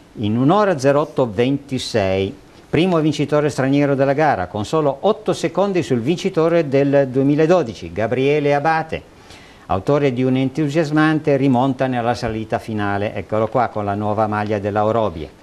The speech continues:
Grande prova dell'azzurro della montagna che rientrava dopo un lungo stop.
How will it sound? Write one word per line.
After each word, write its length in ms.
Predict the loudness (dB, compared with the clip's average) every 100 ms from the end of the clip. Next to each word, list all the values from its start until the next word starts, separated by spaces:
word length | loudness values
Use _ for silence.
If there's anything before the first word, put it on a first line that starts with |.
| -20 -20 -14 -4
Grande 320 | -2 0 0
prova 260 | 2 2
dell'azzurro 640 | 2 2 0 0 2 2 2
della 200 | 0 2
montagna 640 | 0 0 0 0 -2 -2
che 140 | -2
rientrava 480 | -2 -2 0 0 0
dopo 240 | -2 -2
un 100 | -2
lungo 260 | 0 0 0
stop. 600 | -4 -2 -2 -2 -4 -8